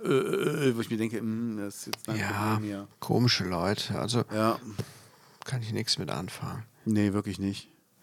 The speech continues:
Speaker 2: Ja, so
Speaker 1: Ja.
Speaker 2: ist es. Sag mal, wie weit sind wir denn heute eigentlich?
Speaker 1: Ach, wir sind gut in der Zeit, alles super.
Speaker 2: Ah.
Speaker 1: Es ist ja Ostern, ne?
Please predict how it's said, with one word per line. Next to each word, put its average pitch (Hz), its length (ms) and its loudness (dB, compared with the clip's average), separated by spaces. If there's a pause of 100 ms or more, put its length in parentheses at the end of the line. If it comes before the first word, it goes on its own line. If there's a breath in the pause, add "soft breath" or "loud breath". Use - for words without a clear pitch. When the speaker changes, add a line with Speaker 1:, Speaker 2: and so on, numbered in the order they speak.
(920 loud breath)
Speaker 2:
Ja, 196 760 12 (240 loud breath)
so - 180 4
Speaker 1:
Ja. 151 300 12
Speaker 2:
ist - 460 8
es. 151 320 12 (320)
Sag 208 180 12
mal, 196 180 12
wie 180 120 12
weit 180 180 12
sind 277 160 8
wir 320 80 12
denn 151 200 12
heute 131 340 12
eigentlich? 131 560 6 (580 soft breath)
Speaker 1:
Ach, 120 160 8
wir 135 60 8
sind 127 160 8
gut 147 180 10
in 147 60 12
der 131 140 12
Zeit, 131 300 10
alles 131 220 8
super. 139 340 10 (320)
Speaker 2:
Ah. 143 300 12
Speaker 1:
Es 104 60 10
ist - 80 8
ja 262 120 12
Ostern, 214 500 12
ne? 151 200 10